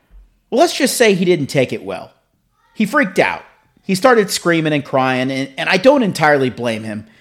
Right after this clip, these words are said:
He was not being taught anything by a teacher for more than a week. And I think to some extent he felt like he was behind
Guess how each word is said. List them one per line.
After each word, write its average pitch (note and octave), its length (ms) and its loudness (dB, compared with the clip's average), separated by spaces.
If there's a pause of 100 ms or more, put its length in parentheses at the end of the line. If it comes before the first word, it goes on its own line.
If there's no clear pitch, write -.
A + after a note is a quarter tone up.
(240)
He G3 140 -4
was F3 160 0
not A3+ 260 0
being F#3 240 0
taught E3+ 520 2
anything F#3 480 -2
by C#3+ 160 4
a C#3 140 4
teacher E3 440 -4
for C#3 140 -6
more C#3 260 2
than B2+ 140 -2
a A#2+ 40 -4
week. C3 380 -2 (960)
And F#3+ 120 4
I A3 40 4
think B3+ 220 0
to A3+ 80 0
some A#3 240 0
extent F3+ 300 2
he D#3 80 -2
felt E3 260 2
like D3 220 2
he D#3 100 -4
was C#3 140 0
behind D#3 720 0